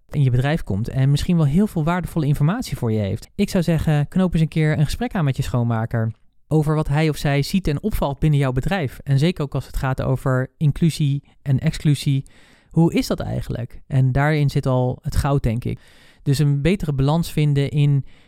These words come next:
die verschillende achtergronden. Ga daarmee aan de slag, want dat, eh, gaat je heel veel opleveren. Ik denk kans nummer twee is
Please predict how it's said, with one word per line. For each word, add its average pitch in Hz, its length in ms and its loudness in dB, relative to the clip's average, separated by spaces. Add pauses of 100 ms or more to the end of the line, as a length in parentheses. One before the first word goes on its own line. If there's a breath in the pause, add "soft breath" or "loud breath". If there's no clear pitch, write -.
die 139 120 0
verschillende 135 400 2
achtergronden. 127 760 0 (380 soft breath)
Ga - 240 -6
daarmee 131 260 2
aan 120 80 0
de 117 40 -2
slag, 117 320 -4
want 113 140 -2
dat, - 280 -6
eh, 117 100 0
gaat - 200 -6
je - 60 -2
heel 120 100 2
veel 127 140 -4
opleveren. 110 720 -2 (580 soft breath)
Ik 147 120 -2
denk 175 160 4
kans 202 220 0
nummer 160 220 2
twee 180 320 2
is 151 360 0